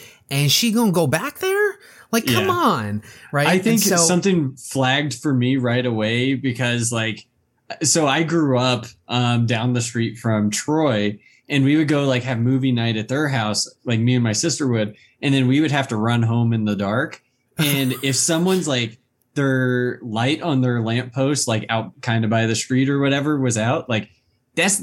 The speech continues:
Speaker 2: that's where we're sprinting by. So, like, when it showed up and, like, you could see kind of that there were houses there, like, you'd see the stoops or whatever, but you couldn't see any houses. But there
Speaker 1: Yeah.
Speaker 2: were no lights.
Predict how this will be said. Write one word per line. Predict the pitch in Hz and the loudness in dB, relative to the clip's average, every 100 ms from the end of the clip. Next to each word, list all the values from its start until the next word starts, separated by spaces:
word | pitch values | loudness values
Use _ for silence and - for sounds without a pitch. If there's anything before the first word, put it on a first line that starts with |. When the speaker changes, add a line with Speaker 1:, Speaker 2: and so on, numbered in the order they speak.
| - | -4
Speaker 2:
that's | 127 170 | -2 0
where | 170 190 | 2 2
we're | 156 123 | 2 0
sprinting | - 147 147 180 | 0 -2 0 0
by. | 175 180 196 190 - _ _ | 2 0 0 -4 -8 _ _
So, | - 170 135 | -2 0 0
like, | 131 117 117 - | 0 -2 -6 -12
when | 131 143 156 | -4 0 0
it | 151 139 | 0 -2
showed | 123 - 185 143 | -2 0 0 0
up | 143 120 | 0 0
and, | 117 | -2
like, | 110 110 | -2 -2
you | 123 | -2
could | 160 123 | -2 -2
see | - - 135 165 | -2 0 0 -2
kind | 156 - 131 143 160 | -4 -2 0 2 0
of | 156 | 0
that | 139 123 | -2 0
there | 120 | 0
were | 110 | 0
houses | 104 110 120 131 123 | 0 0 0 0 0
there, | 127 | 0
like, | 123 113 | 0 0
you'd | 117 | 0
see | 120 | 0
the | 123 110 | 0 0
stoops | - 113 117 | -2 -4 -2
or | 123 | -2
whatever, | 120 120 127 | 0 0 0
but | 117 101 | 0 -2
you | |
couldn't | 107 127 | -2 0
see | 117 123 | 0 0
any | 107 | -2
houses. | 104 113 117 151 - - - - - - | -2 -2 -2 -2 -6 -14 -20 -20 -10 -4
But | 147 | 0
there | 147 | 2
Speaker 1:
Yeah. | |
Speaker 2:
were | 151 | 4
no | 131 117 139 | 2 2 2
lights. | 127 113 160 175 | 2 2 0 -2